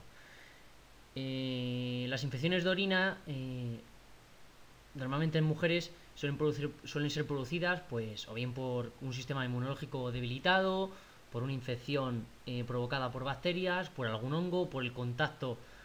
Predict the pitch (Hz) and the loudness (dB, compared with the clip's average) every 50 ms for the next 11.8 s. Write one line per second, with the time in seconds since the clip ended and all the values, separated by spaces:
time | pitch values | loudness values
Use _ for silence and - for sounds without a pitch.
0 | - - - - 139 127 113 113 127 143 135 120 131 131 120 135 123 131 120 120 | -20 -18 -6 -2 0 0 2 2 2 0 -2 -2 -4 -4 -4 -4 -4 -4 -2 -2
1 | 127 123 123 127 147 160 165 170 175 170 165 151 143 131 123 120 120 123 131 135 | -2 -2 0 0 2 2 4 4 2 2 2 0 -2 0 0 0 0 0 0 0
2 | 135 131 127 120 117 - 131 127 120 - 123 117 - - 127 131 127 117 110 110 | -2 -2 -2 -4 -4 -4 -6 -6 -4 -6 -6 -6 -4 -4 -4 -2 -2 -2 -4 -6
3 | - - - - - - - - - - - - 127 120 123 120 123 113 113 120 | -8 -14 -20 -20 -20 -20 -20 -20 -14 -10 -6 -2 0 0 0 0 -2 -4 -4 -4
4 | - 117 - 127 127 156 175 180 175 180 185 185 - - - - - - - - | -4 -4 -4 -2 -2 0 2 2 4 4 2 2 -2 -8 -14 -18 -20 -20 -20 -20
5 | - - - - 160 165 160 160 - 175 170 175 165 - 160 156 156 151 143 143 | -20 -8 0 2 2 4 2 2 2 4 4 4 4 2 2 4 4 2 2 2
6 | 143 151 135 135 117 113 107 127 139 147 160 156 - - - - 131 143 135 113 | 0 0 -2 -2 -4 -4 -2 -2 0 0 -2 -2 -6 -10 -14 -6 -4 -2 -2 -2
7 | 110 98 92 - - - - 147 143 143 170 180 180 - - - - - - - | -2 -4 -6 -10 -14 -6 -4 -2 2 2 2 2 0 -2 -10 -16 -16 -18 -18 -16
8 | - - 135 127 - 175 156 - 143 120 - - 147 156 170 175 170 202 190 196 | -6 -4 -2 2 2 2 4 4 2 0 0 2 6 6 6 8 8 8 8 8
9 | 202 202 - - - - 147 143 135 135 123 131 156 170 170 165 160 156 156 156 | 8 8 6 2 -4 -6 -6 -4 -4 -2 0 2 2 4 4 4 6 6 6 6
10 | 156 147 147 151 135 - 160 151 151 156 202 226 233 226 214 165 160 160 156 160 | 4 4 2 0 0 2 2 2 4 4 4 4 4 4 4 4 2 2 4 4
11 | 151 151 - 160 151 143 143 143 147 156 175 208 233 247 247 | 2 2 2 0 0 2 2 2 2 4 4 4 4 4 2